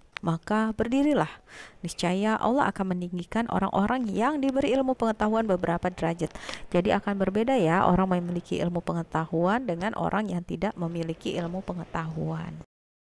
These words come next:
Nah, sekarang gagasan pokok atau ide pokok adalah ide atau gagasan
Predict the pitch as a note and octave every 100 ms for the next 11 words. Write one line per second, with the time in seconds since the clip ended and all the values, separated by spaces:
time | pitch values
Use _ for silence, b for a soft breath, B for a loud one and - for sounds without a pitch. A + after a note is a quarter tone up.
0 | _ G3 F3 F3 E3+ D#3+ B B B B
1 | B B - D#3+ D#3+ E3+ A3 D4 F#4 B
2 | B B F3+ F3+ A#3+ - G4 F#4 A3 -
3 | - D#3+ D#3+ G3 - F#3 - A3+ F#3 F3
4 | - E3 - - G3+ C4 - - E3 E3
5 | D#3+ D#3+ D#3+ F3 B3 - B B - E3
6 | D#3+ D#3 E3 F3+ A#3 D4 - F3 - E3+
7 | E3+ E3 E3 D#3+ D3+ - F3 F3+ A#3+ D4+